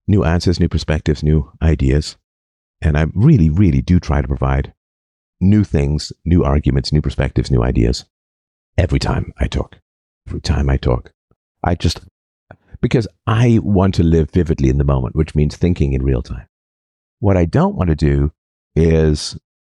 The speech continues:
you know, y-, y-, and I don't, I'm not trying to put anyone down, but, but I think we've all seen these sort of public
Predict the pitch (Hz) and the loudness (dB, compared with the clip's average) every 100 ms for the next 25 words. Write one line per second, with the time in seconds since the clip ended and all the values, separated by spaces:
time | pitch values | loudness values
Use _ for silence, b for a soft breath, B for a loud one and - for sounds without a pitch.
0 | _ _ - 101 65 65 62 - - - | _ _ -2 -2 0 -4 -8 -14 -12 -4
1 | 87 104 - 95 95 104 104 - 107 113 | 0 0 0 -2 0 0 -2 -2 -2 -2
2 | 92 92 85 - 107 78 76 65 71 67 | -2 -2 -2 -2 -2 0 0 0 0 0
3 | 67 67 - 82 82 101 87 73 71 - | -2 -4 -4 -2 -2 0 0 2 0 0
4 | 73 69 67 67 62 71 71 - | -2 0 -2 -4 -2 -2 -4 -6